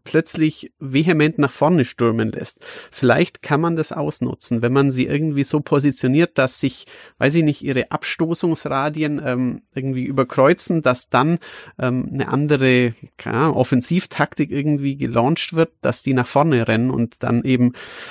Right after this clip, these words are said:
äh, solche Noobs wie dich quasi, ähm, aber mir ist es nicht passiert, nein,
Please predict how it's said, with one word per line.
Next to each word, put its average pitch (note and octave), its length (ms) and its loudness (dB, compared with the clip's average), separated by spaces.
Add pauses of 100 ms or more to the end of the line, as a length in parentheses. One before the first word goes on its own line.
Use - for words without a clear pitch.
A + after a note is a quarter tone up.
(420)
äh, B2 320 0 (220)
solche C3 380 2
Noobs D3+ 500 4
wie C3+ 100 2
dich - 360 0
quasi, C3 460 0
ähm, A#2+ 560 -6
aber C3+ 180 2
mir F3 160 6
ist G3 80 -2
es F3 80 2
nicht D3+ 180 2
passiert, - 300 -6
nein, - 180 -8